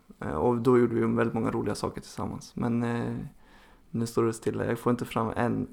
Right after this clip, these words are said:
en specifik händelse så, utan det blir många, många väldigt fina stunder. Och jag har fortfarande väldigt bra kontakt med, eh, gamla spelare i Gävle, men också de som jobbar på kanslisidan och sådär. Så att, eh, väldigt många fina stunder i Gävle.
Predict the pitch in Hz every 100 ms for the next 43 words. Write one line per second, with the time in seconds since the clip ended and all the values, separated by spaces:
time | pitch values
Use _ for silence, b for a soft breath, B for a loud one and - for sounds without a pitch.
0 | - 123 110 107 - - - - 127 113
1 | - - 104 - - - - - - -
2 | - - - - 110 113 135 117 113 107
3 | - 131 - 131 127 123 113 110 - -
4 | - - - - - - 113 120 120 -
5 | 120 117 113 120 113 113 107 - - -
6 | - - - - - - b b b b
7 | b - - - - - - - 101 -
8 | 110 113 - 117 113 113 110 117 117 113
9 | 117 - 127 117 113 - - 113 - 110
10 | - - 131 - - 143 - b b b
11 | - - - - - - - - - -
12 | 143 - - 117 131 120 117 113 110 -
13 | - - - - - - -